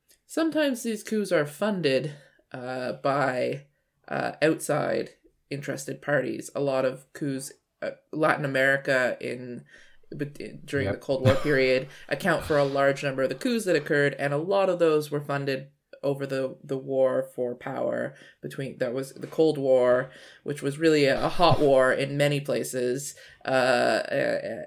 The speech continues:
Speaker 1: uh, were funded by the U S and the, and the Soviet Union to, to overthrow
Speaker 2: I mean,
Speaker 1: leaders.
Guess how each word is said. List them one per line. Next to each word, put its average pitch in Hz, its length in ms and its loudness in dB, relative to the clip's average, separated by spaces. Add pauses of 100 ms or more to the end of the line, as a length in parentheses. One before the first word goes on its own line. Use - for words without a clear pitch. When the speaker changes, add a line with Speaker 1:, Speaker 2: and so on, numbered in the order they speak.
(140)
Speaker 1:
uh, 92 60 -6
were 135 140 -4
funded 131 340 -6
by 131 140 -2
the 131 140 -6
U 127 120 -2
S 131 160 -6
and 131 160 -10
the, - 160 -12
and 131 140 -8
the 123 60 -8
Soviet 127 360 -8
Union 131 400 -8
to, 127 280 -10
to - 260 -10
overthrow 127 680 -8
Speaker 2:
I - 140 0
mean, 139 380 0 (640)
Speaker 1:
leaders. - 400 -10